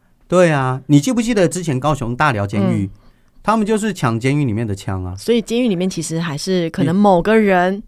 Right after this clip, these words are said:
Speaker 1: 一-，一定有枪。
Speaker 2: 他会配，但是不知道是谁，
Speaker 1: 是。
Speaker 2: 也不知道什么时候会出现，放在哪里，这样子。
Speaker 1: 嗯，嗯，嗯，嗯。
Speaker 2: 哦。
Speaker 1: 没错，监狱，监狱一定是有枪。
Speaker 2: 那你们在受训的时候需要练习？
Speaker 1: 要打靶。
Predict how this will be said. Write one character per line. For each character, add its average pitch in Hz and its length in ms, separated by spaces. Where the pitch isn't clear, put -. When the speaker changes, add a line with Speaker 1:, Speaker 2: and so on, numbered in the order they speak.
Speaker 1:
一-， 117 80
一 - 20
定 135 120
有 98 160
枪。 92 260
Speaker 2:
他 220 140
会 240 160
配， 196 440
但 220 160
是 226 220
不 233 160
知 240 80
道 226 100
是 247 140
谁， 160 720
Speaker 1:
是。 - 140
Speaker 2:
也 190 40
不 - 40
知 - 40
道 226 120
什 202 160
么 160 100
时 170 100
候 185 60
会 208 80
出 220 240
现， 233 380
放 214 180
在 214 80
哪 165 300
里， 160 260
这 143 60
样 127 80
子。 117 40
Speaker 1:
嗯， 113 60
嗯， 110 320
嗯， 98 60
嗯。 - 0
Speaker 2:
哦。 202 800
Speaker 1:
没 117 160
错， 120 180
监 185 240
狱， 185 60
监 180 240
狱 180 100
一 147 40
定 151 140
是 156 120
有 101 160
枪。 85 300
Speaker 2:
那 349 100
你 349 100
们 202 140
在 220 120
受 220 240
训 190 200
的 170 80
时 170 120
候 170 80
需 180 200
要 170 160
练 165 200
习？ 78 680
Speaker 1:
要 131 120
打 98 200
靶。 87 200